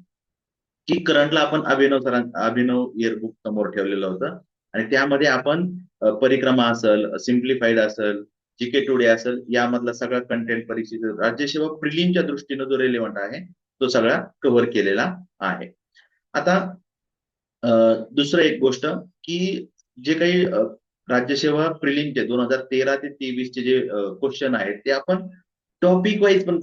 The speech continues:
डिस्कस केलेले आहेत की कुठल्या टॉपिकवर क्वेश्चन आलेला आहे, त्या टॉपिकच्या अनुषंगानं, अं, हे सगळे क्वेश्चन तिथं डिस्कस केलेले आहेत आणि ते खूप जास्त फायद्याचं तुम्हाला, अं, राहणार आहे.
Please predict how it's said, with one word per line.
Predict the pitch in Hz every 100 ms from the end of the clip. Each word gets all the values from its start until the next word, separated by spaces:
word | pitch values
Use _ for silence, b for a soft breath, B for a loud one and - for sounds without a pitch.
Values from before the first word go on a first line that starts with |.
| 143
डिस्कस | 131 123 113 101
केलेले | 107 95 92
आहेत | 80 76 - _ _ _ _
की | 135
कुठल्या | 139 175 175 180 175
टॉपिकवर | 165 160 147 135
क्वेश्चन | 135 127 120 95
आलेला | 90 90
आहे, | 82 - _ _
त्या | 113
टॉपिकच्या | 139 139 151 156 135
अनुषंगानं, | 127 117 107 98 82 65 _ _ _ _
अं, | 104
हे | 131
सगळे | 123 139 139
क्वेश्चन | 139 - 117
तिथं | 120 123
डिस्कस | 117 - 98 -
केलेले | 104 107
आहेत | 104 131 117
आणि | 117 135
ते | -
खूप | 170 160 98
जास्त | 135 135 151
फायद्याचं | 117 107 104 123 123
तुम्हाला, | 101 101 170 180 - _ _
अं, | 107
राहणार | 110 104 98 120 - _ -
आहे. | 95